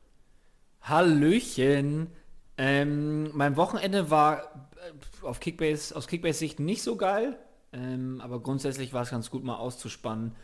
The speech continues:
Mo-, ich war nicht so mobil, ähm, weil mein M-, Mit-, Mitspieler Jonathan mich,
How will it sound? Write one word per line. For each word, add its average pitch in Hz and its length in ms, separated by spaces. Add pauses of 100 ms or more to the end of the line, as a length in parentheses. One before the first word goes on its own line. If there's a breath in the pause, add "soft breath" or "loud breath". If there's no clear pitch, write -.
(160 soft breath)
Mo-, 131 300
ich 139 100
war 165 140
nicht 180 120
so 170 80
mobil, 151 540 (680)
ähm, 120 300
weil 123 120
mein 120 440 (500)
M-, 135 360 (260)
Mit-, 156 460
Mitspieler 143 840
Jonathan 131 880
mich, 127 240